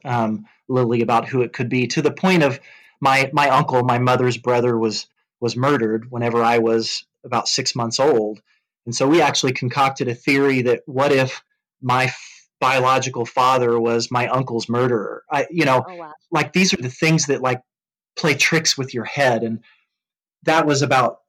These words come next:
Speaker 1: a week into this. And so it was a Friday night, and I texted my brother, and my, my mother lives close to him, about six hours away. And I texted him, and we had talked about getting together with my mother and asking her, like,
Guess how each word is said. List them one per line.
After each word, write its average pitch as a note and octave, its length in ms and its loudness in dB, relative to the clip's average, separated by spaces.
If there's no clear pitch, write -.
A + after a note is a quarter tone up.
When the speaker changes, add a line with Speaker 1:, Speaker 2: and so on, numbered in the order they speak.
Speaker 1:
a C3+ 100 -4
week D#3+ 320 -2
into C#3+ 320 -2
this. A#2 300 -2
And A#2 120 -2
so C3 200 0
it A#2+ 60 -2
was A#2+ 120 -8
a A2+ 80 -8
Friday C#3+ 380 2
night, B2 360 0
and B2+ 140 -10
I A#2 80 -4
texted C3+ 440 -6
my A#2 140 -2
brother, A#2+ 580 0
and A#2+ 480 -4
my, B2 260 -2
my C3 140 -2
mother C3+ 340 2
lives B2+ 400 2
close - 360 -2
to C3 100 -10
him, A#2 340 0
about A#2 240 -2
six - 300 -4
hours A#2 300 0
away. A2+ 340 -2
And A2 140 -6
I B2 100 -2
texted B2+ 460 -2
him, A#2+ 180 0
and A#2 240 -4
we G#3+ 140 2
had F#3 160 2
talked D3 280 2
about B2 280 2
getting C3+ 220 0
together B2 360 2
with A#2+ 160 -4
my A#2 120 0
mother A#2 340 2
and A2 100 -4
asking A#2+ 380 -2
her, A2+ 240 -4
like, A2 260 -4